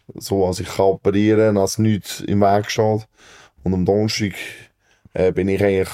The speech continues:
schon wieder ohne Stöcke rumgelaufen. Ähm, ich kann schon bald wieder wollen sagen, dass ich nichts mache.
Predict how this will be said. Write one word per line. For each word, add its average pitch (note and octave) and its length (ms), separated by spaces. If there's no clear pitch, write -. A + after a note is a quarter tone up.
schon A#2+ 220
wieder G2+ 160
ohne A2 260
Stöcke - 360
rumgelaufen. B2+ 680
Ähm, F2 720
ich G2+ 140
kann G#2+ 120
schon G#2+ 120
bald A2 220
wieder A2 180
wollen G#2+ 260
sagen, A2 420
dass G2+ 160
ich G#2 60
nichts A#2 220
mache. C3 380